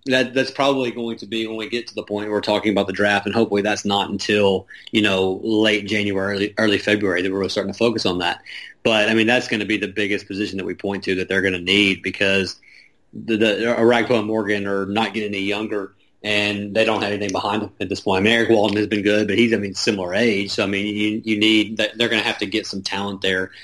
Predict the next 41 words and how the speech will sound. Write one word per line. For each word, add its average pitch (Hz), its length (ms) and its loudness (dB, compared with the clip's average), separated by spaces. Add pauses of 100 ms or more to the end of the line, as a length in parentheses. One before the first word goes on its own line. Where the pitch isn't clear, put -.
(300)
Um, 92 440 0 (540)
so - 100 0
that'll 110 160 2
be 98 120 -4
something 101 460 -4
to 107 120 0
look 104 240 2
at 98 200 0
when, 101 200 -4
when 101 160 -2
that 98 220 -2
comes 98 260 -6
around. 95 500 -10 (600)
Um, 120 500 0 (160)
so 156 640 4
looking 170 240 4
at 160 60 4
the 147 60 2
matchup 143 240 0
with 131 80 -2
the 120 40 -4
Browns, 117 640 -4
uh, 117 360 -4
as 127 160 -2
we 120 80 0
kinda 117 180 -2
speculated 110 540 0
last 107 280 -4
night, 104 400 -4 (400)
uh, 104 240 0
Deshaun 110 480 2
Kaiser 110 560 0
will 98 240 -4
start 107 380 -2
for 117 80 -4
the 110 60 0
Browns 107 420 -2
in 107 100 -2
this 107 160 -2
game. 104 460 2 (320)
Um, 98 460 0